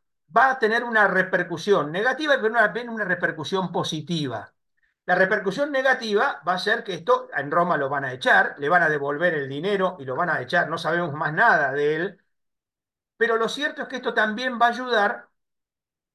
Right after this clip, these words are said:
a que algunos empiecen a pensar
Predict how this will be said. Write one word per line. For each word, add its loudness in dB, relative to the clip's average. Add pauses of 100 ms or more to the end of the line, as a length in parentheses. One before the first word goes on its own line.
(240)
a 2
que 0
algunos 2
empiecen -4
a -2
pensar 0